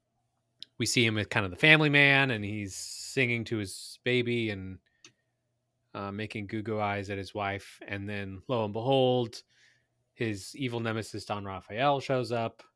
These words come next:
and there's a, another sword fight in which his wife is killed and, um, De La Vega is captured. And then the twenty years, then the twenty years pass. So this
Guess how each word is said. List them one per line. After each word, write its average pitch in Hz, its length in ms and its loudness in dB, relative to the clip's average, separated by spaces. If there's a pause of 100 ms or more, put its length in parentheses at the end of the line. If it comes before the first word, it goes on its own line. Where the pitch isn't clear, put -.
(260)
and 101 140 -8
there's 98 440 -8
a, 98 540 -8 (640)
another 123 280 2
sword 110 300 0
fight 107 280 2
in 104 140 -6
which 98 320 -4
his 101 180 -6
wife 107 200 0
is - 120 -12
killed 101 480 -6 (1000)
and, 95 520 -6
um, 85 460 -8 (440)
De 107 100 2
La 101 120 0
Vega 98 220 -2
is 92 100 -10
captured. 101 580 -6 (1000)
And 98 800 -8 (120)
then 113 200 -4
the 117 120 -4
twenty 139 300 -2
years, 156 520 -2 (160)
then 131 80 -4
the 143 100 -2
twenty 151 220 -4
years 160 160 -2
pass. - 380 -2
So 151 480 6 (800)
this 190 180 8